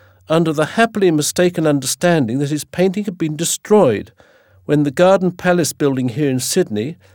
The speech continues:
its fine art annex being the gallery premises at the time, burnt to the ground in eighteen eighty-two.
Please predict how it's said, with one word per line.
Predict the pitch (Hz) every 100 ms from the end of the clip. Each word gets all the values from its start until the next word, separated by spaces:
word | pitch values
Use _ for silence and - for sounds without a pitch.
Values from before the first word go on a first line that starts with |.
| _ _ _
its | - 131
fine | - 170 170 147
art | 117 143 135 -
annex | 139 120 101 -
being | 143 127
the | 117
gallery | 147 135 113
premises | 110 - 202 202 131 123 127
at | -
the | -
time, | - 160 117 131 - _ _ _ _
burnt | 120 160 175 175 -
to | 160
the | 151
ground | 160 139 117 127
in | 147
eighteen | 101 131 143 131
eighty-two. | 107 107 123 - 131 101